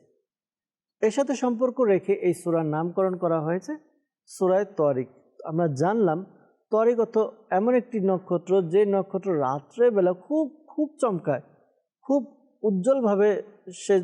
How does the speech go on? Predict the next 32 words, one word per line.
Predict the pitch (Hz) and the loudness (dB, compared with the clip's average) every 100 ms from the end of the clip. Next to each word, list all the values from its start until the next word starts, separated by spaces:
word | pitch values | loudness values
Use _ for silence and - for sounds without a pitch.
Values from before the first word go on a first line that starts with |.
| 185 | 0
চমকাতে | 202 202 214 214 | -4 -2 -2 -2
থাকে, | 185 175 160 160 _ _ _ _ _ 156 | -2 -2 -4 -6 _ _ _ _ _ 0
তো | 147 147 | 2 2
তাকে | 143 196 220 | 0 -2 0
বলা | 214 196 | 2 2
হয় | 190 | 0
তারিক। | 185 170 170 - | 0 0 -2 -8
আবার | - 156 156 156 - | -2 0 0 -4 -10
দেখা | 143 156 160 | -4 -4 -2
যায় | 156 160 | 0 0
রাত্রেবেলা | 143 139 160 160 | 0 0 0 0
যারা | 151 156 147 | 2 0 0
আসে, | 131 - 156 | -2 -2 0
আগত | 131 135 139 | 0 -2 -4
ব্যক্তি, | 147 156 160 170 156 - _ _ 147 | -2 -2 0 -2 -2 -8 _ _ -4
আগন্তুক | 151 165 202 202 185 | -2 0 0 0 0
যারা | 170 160 | 2 2
রয়েছে, | 147 139 - 139 _ _ - | 2 0 -2 -12 _ _ -4
তাদেরকে | 175 180 208 202 | 0 2 2 0
বলা | 156 156 151 | 0 0 0
হয় | 139 214 226 | 0 -4 -2
তারিক। | 190 160 139 - _ _ _ | 0 0 0 -6 _ _ _
তো | - | -2
এর | 220 | 0
সাথে | 262 247 | 0 0
সম্পর্ক | 233 208 196 214 214 | 0 -2 0 0 0
রেখে, | 202 175 175 | 0 2 2
যেহেতু | 180 185 | 2 0
কোরআনে | 180 180 180 190 | -2 0 0 0
কারিমে, | 180 180 202 180 165 - _ - | 0 2 2 0 -2 -14 _ -6
আহ, | 151 147 143 165 | -2 0 -2 0
তারিক | 185 202 | 2 2